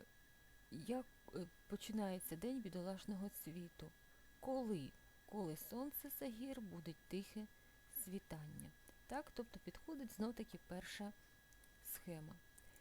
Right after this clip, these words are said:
Далі, е, так само, як і складносурядне речення, має свої види. Е,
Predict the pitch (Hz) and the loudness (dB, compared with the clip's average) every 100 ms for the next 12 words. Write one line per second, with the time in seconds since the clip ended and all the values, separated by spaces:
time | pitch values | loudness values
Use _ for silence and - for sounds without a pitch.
0 | - - - 233 233 220 208 262 - - | -16 -16 -8 4 6 6 2 -2 -6 -12
1 | - - - - 185 180 180 196 202 - | -12 -14 -16 -6 -2 0 0 -2 -4 -10
2 | - - 277 - - 226 202 185 180 180 | -6 2 2 4 4 4 4 2 2 0
3 | - - 208 180 180 - 196 185 160 160 | 0 0 0 0 -2 0 2 2 2 0
4 | 220 - 277 262 196 202 202 - 185 175 | 0 0 4 4 6 4 2 0 -2 -2
5 | 156 165 190 - - 156 175 170 143 156 | 0 -2 -2 -6 -4 0 2 2 0 -4
6 | - - - - - - - - - | -6 -12 -12 -12 -14 -16 -16 -12 -2